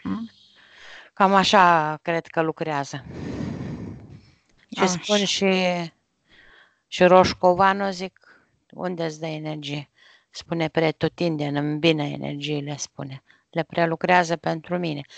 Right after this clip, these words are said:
Speaker 2: Și Roșcovanu este legat cu lans la gât de el. Numai
Speaker 1: Mhm.
Speaker 2: că are la degetul mic.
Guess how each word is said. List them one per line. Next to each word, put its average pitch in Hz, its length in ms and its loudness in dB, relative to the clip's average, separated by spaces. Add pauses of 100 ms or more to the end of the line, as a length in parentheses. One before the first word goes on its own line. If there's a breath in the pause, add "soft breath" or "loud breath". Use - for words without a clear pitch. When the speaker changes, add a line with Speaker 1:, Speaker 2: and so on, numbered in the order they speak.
(180 loud breath)
Speaker 2:
Și - 140 4
Roșcovanu 165 760 4
este 156 280 -8
legat 156 340 -4
cu - 120 -6
lans 151 300 -6
la 143 160 -8
gât 143 180 -10
de 139 100 -12
el. 139 260 -10 (540 soft breath)
Numai 170 300 0
Speaker 1:
Mhm. 180 80 -4
Speaker 2:
că 190 80 2
are 175 300 4
la 170 140 0
degetul 175 500 -6
mic. 170 320 -10